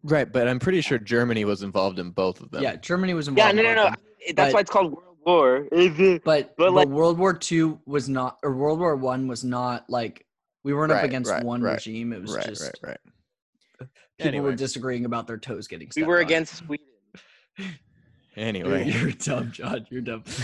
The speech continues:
Speaker 2: We're about to get roasted in the comments, you guys.
Speaker 3: Oh, dude, I made that
Speaker 2: Um,
Speaker 3: joke 'cause I know this. I, World War Two was my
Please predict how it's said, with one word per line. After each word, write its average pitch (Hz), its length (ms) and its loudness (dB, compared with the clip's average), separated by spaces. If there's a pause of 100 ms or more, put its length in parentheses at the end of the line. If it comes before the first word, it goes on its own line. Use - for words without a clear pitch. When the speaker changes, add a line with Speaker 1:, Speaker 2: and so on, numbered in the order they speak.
(160)
Speaker 2:
We're 160 140 4
about 175 180 6
to 165 80 0
get 143 160 2
roasted 147 760 2
in 135 120 2
the 127 80 -2
comments, 127 560 0
you 127 80 -10
guys. 117 340 -6
Speaker 3:
Oh, 180 260 6
dude, 151 320 2
I 147 200 2
made 180 280 2
that 143 180 4
Speaker 2:
Um, 123 40 -4
Speaker 3:
joke 175 200 0
'cause 160 180 -8
I 165 140 2
know 151 300 0
this. 139 220 -10
I, 147 140 2
World 160 260 -6
War 202 160 -2
Two 185 280 -8
was 170 120 -6
my 131 240 -6